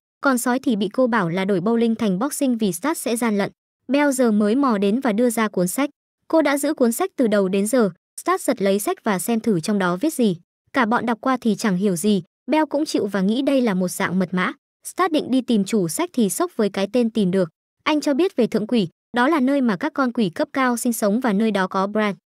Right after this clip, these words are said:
anh trai của Start, nhưng Start rén không dám gặp lại anh trai vì anh là một tên kiêu ngạo và khiến Start thấy sợ.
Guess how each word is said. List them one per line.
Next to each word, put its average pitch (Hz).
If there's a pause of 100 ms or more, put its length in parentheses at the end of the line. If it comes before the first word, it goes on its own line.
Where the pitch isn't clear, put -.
(240)
anh 311
trai 302
của 240
Start, 285 (260)
nhưng 320
Start 359
rén 220
không 262
dám 226
gặp 240
lại 214
anh 240
trai 254
vì 220
anh 233
là 220
một 196
tên 240
kiêu 226
ngạo 220
và 185
khiến 196
Start 302
thấy 190
sợ. 233